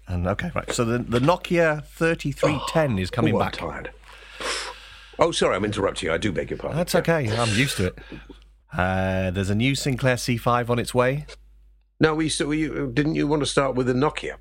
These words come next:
Speaker 1: Oh, I gave up with that.
Speaker 2: Why?
Speaker 1: Well,
Speaker 2: I've
Speaker 1: there was,
Speaker 2: got one here.
Speaker 1: there was something more
Speaker 2: I've got
Speaker 1: interesting
Speaker 2: one actually in
Speaker 1: outside
Speaker 2: the, in the office here.
Speaker 1: Have you?
Speaker 2: Yeah.
Speaker 1: One of the new
Speaker 2: In
Speaker 1: ones?
Speaker 2: its box as well.
Speaker 1: <laughs> Or a vinti-, a vintage one?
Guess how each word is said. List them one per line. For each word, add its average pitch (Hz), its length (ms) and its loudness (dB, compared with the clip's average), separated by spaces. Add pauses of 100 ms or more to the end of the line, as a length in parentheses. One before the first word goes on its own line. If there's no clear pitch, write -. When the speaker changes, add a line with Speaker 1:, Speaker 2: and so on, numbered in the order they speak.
(140)
Speaker 1:
Oh, 120 100 4
I 135 100 4
gave 107 220 2
up 113 100 2
with 104 120 -2
that. 95 200 0 (680)
Speaker 2:
Why? 151 340 2 (200)
Speaker 1:
Well, 147 160 4
Speaker 2:
I've 131 80 2
Speaker 1:
there - 0 -
was, - 0 -
Speaker 2:
got 131 140 2
one 131 120 2
here. 143 380 0
Speaker 1:
there 139 80 -4
was 139 100 -6
something 139 320 0
more 127 180 6
Speaker 2:
I've 143 80 6
got - 60 -2
Speaker 1:
interesting 123 220 4
Speaker 2:
one - 80 2
actually 117 220 2
in 117 60 0
Speaker 1:
outside 113 180 2
Speaker 2:
the, 117 40 0
in 123 80 2
the 127 80 4
office 139 300 0
here. 98 140 -2 (460)
Speaker 1:
Have 120 120 2
you? 233 240 2 (580)
Speaker 2:
Yeah. 151 320 2
Speaker 1:
One 147 160 2
of 143 80 2
the 156 80 4
new 170 120 4
Speaker 2:
In 151 100 4
Speaker 1:
ones? 127 140 2
Speaker 2:
its 175 80 0
box - 460 0
as 123 140 0
well. 131 380 2
Speaker 1:
<laughs> - 40 -14 (600)
Or 123 60 4
a 120 60 4
vinti-, 135 360 2
a 131 80 4
vintage 165 380 2
one? 90 320 0